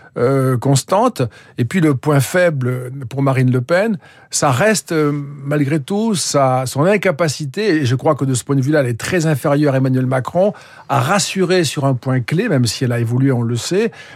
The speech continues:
euh, qui est la question de l'euro. Là-dessus, Emmanuel Macron a un point très fort, très puissant, c'est un peu ce qui, euh, va lui servir de citadelle.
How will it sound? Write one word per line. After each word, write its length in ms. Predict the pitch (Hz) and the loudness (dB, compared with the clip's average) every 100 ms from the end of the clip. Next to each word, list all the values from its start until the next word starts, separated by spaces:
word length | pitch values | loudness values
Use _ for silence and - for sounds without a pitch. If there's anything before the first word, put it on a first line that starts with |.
| - 131 | -6 -2
euh, 80 | |
qui 240 | 123 - 165 | -2 2 2
est 60 | |
la 100 | 156 | 2
question 460 | 117 131 - 170 143 | 2 -2 -2 0 0
de 80 | 120 | 2
l'euro. 580 | 123 156 127 165 220 - - - - | 4 2 2 2 0 -4 -16 -14 -2
Là-dessus, 680 | 143 139 139 - 196 233 - | 0 2 0 -2 -2 -2 -4
Emmanuel 280 | 131 135 127 | -2 0 2
Macron 560 | 131 117 156 175 185 - - | 0 -2 0 0 0 -4 -2
a 200 | 151 160 | 0 2
un 120 | 131 | 0
point 260 | 120 139 131 | -2 -2 -2
très 220 | - 123 | -2 -6
fort, 260 | - 170 180 | -2 0 -2
très 160 | - | -4
puissant, 460 | 107 143 131 170 185 | -6 -4 -2 0 0
c'est 240 | 131 110 | 0 -2
un 80 | 113 | -4
peu 160 | 131 170 | -2 -2
ce 140 | 131 | -2
qui, 340 | 117 135 120 113 | -4 -2 0 0
euh, 340 | 110 110 113 | -2 -6 -4
va 120 | 120 | 0
lui 100 | 135 | 0
servir 360 | 120 117 120 156 | 0 0 0 0
de 80 | 110 | 0
citadelle. 520 | 131 127 117 104 | 0 0 0 -2